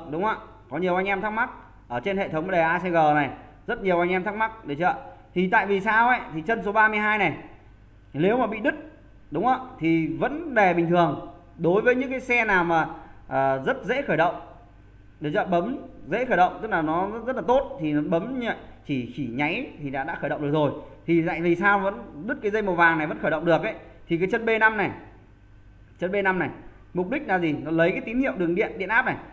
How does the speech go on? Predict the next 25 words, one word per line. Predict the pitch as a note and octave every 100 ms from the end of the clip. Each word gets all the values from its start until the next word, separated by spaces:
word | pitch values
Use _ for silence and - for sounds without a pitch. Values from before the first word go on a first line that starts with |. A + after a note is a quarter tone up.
| -
Thì | G3
đầu | G3 G3
này | G3
nó | G3+
vẫn | A#3+ C#4
về | B3 G3+ F3+
với | F3+ G3 A3+
gì? | G3+ G3+ -
Dương | F#3 A3+
ắc | A#3 A#3+
quy. | A#3+ G3 - - -
Nó | E3+
vẫn | A3+ C#4
đưa | C#4 B3+
cái | B3+ B3+
nguồn | B3+ G3
điện | A3 G3+
mười | G3
hai | G#3 G#3
vôn | G#3 G#3
về, | F3+ E3 D#3 D3 - - - -
về | D#3+
với | F3
chân |
B | A3